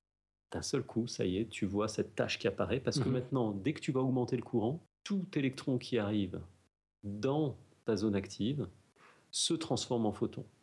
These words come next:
Speaker 2: Mhm.
Speaker 1: C'est ce qu'on appelle le, le, le, je sais pas si ça se dit en fran-, en français, le clampage.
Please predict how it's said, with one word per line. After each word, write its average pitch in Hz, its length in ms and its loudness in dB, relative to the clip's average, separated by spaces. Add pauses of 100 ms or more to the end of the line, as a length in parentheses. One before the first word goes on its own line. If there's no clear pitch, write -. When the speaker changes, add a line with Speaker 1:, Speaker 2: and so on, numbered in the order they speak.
(200)
Speaker 2:
Mhm. 143 200 4
Speaker 1:
C'est 131 80 -6
ce - 80 -6
qu'on 110 100 2
appelle 98 300 2
le, 92 160 2
le, 87 180 2
le, 98 400 -2 (400)
je - 60 -20
sais - 80 -16
pas 101 80 -4
si - 80 -6
ça 92 100 2
se 92 60 -2
dit 104 100 4
en 101 60 2
fran-, 98 260 -2
en 98 40 -6
français, - 340 -2
le - 80 4
clampage. 110 720 0